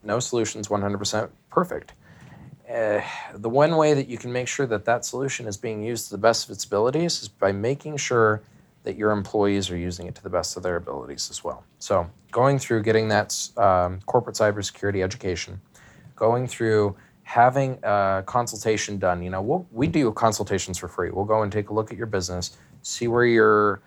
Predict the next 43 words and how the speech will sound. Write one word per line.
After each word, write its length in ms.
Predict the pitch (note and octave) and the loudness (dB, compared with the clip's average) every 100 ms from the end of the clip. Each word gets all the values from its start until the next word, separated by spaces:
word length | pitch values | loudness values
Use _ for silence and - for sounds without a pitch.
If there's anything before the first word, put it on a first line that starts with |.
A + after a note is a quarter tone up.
| _ _ - | _ _ 0
uh, 80 | G2 | 2
risks 420 | G2+ G2+ - - | 4 2 0 0
are, 260 | F#2 F#2 F2+ | 4 4 4
see 280 | - - A2 | -4 -8 -4
how 120 | A2+ | -4
your 180 | A2 G#2 | -2 -4
business 400 | G2 G2 G2 F#2+ | -2 -4 -2 -4
is 100 | G2 | -4
being 220 | F#2+ G2 | -4 -4
run, 300 | G2 G#2 A2+ | 0 2 2
and 180 | G2+ F#2 | -2 -8
give 240 | F#2+ A2 C#3+ | -4 -4 -4
you 460 | A2+ G2+ F#2+ F#2 - _ _ _ - | -4 -2 -2 -4 -8 _ _ _ -6
even 260 | C3 B2+ | -2 0
just, 320 | A#2+ A#2+ - - _ - - | 0 0 -4 -12 _ -20 2
"Hey, 200 | A#2+ F#2+ | 2 4
this 240 | G#2+ - | 0 0
is 160 | A#2 G#2 | 0 0
what 180 | G2+ | -2
you 100 | G2 | 0
should 240 | F#2 - F2+ | -2 -2 -4
do." 240 | F2 D#2+ - _ - | -6 -8 -12 _ -10
You 80 | G2+ | -2
know, 240 | F#2 G2 - G#2 - | -2 -2 -6 -16 -6
call 220 | - C3 A#2+ | 4 6 6
it 40 | |
a 40 | |
company 380 | G2+ A2+ G2+ G2+ | 2 -4 -4 -8
handbook, 460 | F2+ F#2 F2 F2 - | -6 -6 -4 -6 -8
if 140 | - - | -14 -14
you 60 | |
will. 280 | F#2 E2 E2 G#2 | -6 -6 -6 -4
We'll 140 | G#2+ | -4
help 300 | A2+ A2+ A2+ | -2 -4 -4
you 60 | F#2 | -8
write 340 | F#2 G#2 G#2 | -2 -2 -2
that, 280 | E2+ C2+ - _ _ - - - | -4 -4 -4 _ _ -20 -20 -4
where 140 | G#2 | -2
you'll 160 | G#2 G#2+ | 0 0
go 200 | A2+ A2+ | 0 -2
through 360 | G#2+ G#2+ G2+ G2 | -2 0 2 2
and 140 | F#2+ | -2
say, 380 | - G2+ G2 | 2 2 2